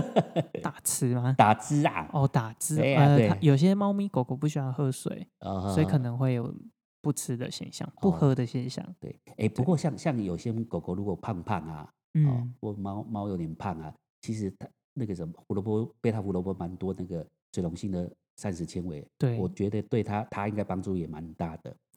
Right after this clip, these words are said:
Speaker 2: 就也是我们说的果胶啦。
Speaker 1: 对啦，对。
Speaker 2: 嗯。
Speaker 1: 然后让，让它慢慢的、慢慢的，我们就是，哎，给它减肥，
Speaker 2: 嗯。
Speaker 1: 效果也很好。
Speaker 2: 可以。
Speaker 1: 对，哎，那谈，谈这部分吼，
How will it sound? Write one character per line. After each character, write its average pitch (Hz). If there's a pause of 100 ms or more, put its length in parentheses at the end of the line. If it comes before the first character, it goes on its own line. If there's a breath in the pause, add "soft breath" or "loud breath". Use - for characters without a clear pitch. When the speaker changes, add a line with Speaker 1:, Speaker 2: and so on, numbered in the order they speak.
Speaker 2:
就 175
也 127
是 139
我 151
们 123
说 156
的 151
果 123
胶 123
啦。 - (160)
Speaker 1:
对 95
啦， -
对。 160
Speaker 2:
嗯。 123
Speaker 1:
然 92
后 104
让， 110
让 110
它 104
慢 101
慢 92
的、 80
慢 95
慢 92
的， 78
我 73
们 80
就 90
是， 82
哎， 101 (520)
给 -
它 101
减 78
肥， 69 (160)
Speaker 2:
嗯。 143
Speaker 1:
效 131
果 123
也 120
很 165
好。 98 (340)
Speaker 2:
可 -
以。 117 (300 loud breath)
Speaker 1:
对， -
哎， - (120)
那 160
谈， 117
谈 110
这 143
部 123
分 107
吼， 76